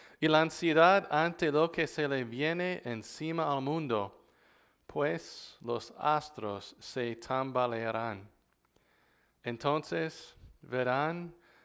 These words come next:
al Hijo del Hombre venir en una nube con gran poder y majestad." Cuando empieza a suceder esto,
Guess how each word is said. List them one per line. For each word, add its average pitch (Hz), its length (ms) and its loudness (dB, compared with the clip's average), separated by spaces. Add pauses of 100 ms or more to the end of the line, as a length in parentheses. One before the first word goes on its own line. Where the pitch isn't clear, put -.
(220)
al 117 300 -2
Hijo 170 640 -2
del 123 180 -4
Hombre 110 560 -6 (460)
venir 143 420 2
en 180 140 4
una 165 180 4
nube 147 460 2
con 139 200 2
gran 180 360 6
poder 160 480 6
y 143 60 2
majestad." 135 680 2 (1120)
Cuando 131 400 0
empieza 139 640 -2
a 104 60 -2
suceder 113 640 -2
esto, 107 440 -4